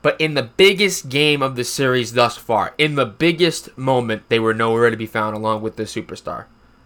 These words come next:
S-, that's just, that's just plain and simple how it is. You know, you, that's just plain and simple how it is. You can't rely on role players to play, uh, to over, overstep what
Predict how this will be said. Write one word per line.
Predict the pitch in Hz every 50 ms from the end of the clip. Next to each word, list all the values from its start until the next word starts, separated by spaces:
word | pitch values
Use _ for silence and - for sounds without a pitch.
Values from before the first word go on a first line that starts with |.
| _ _ _ _ _ _ _ _ _ _ _ _ _ _ _ _ _ -
S-, | - - -
that's | - - 175 165 165 -
just, | 185 170 -
that's | - 185 170 165 -
just | - -
plain | - 190 180
and | 165 -
simple | - 180 - 147 147
how | 165 165 165
it | -
is. | 156 160 - - - - _ _ _ _ _ _ _ _ _ _ _ _
You | - 110
know, | 104 -
you, | - 117 123
that's | 123 139 147 143
just | - 135 - -
plain | 151 147 151
and | 160 151
simple | - - 151 - 139 131
how | 127 131 131
it | 123
is. | 120 107
You | 107 101
can't | - - 147 143 147 -
rely | - 139 135 135 131 127
on | 120 113
role | 117 123 127
players | 123 - 131 123 117 117 113 110 -
to | - -
play, | 107 - - 123 120 -
uh, | - 107 -
to | - - 131 -
over, | - 127 123 120 123 120 -
overstep | 123 135 131 127 123 120 - - 135 123 - -
what | 120 120 120 - -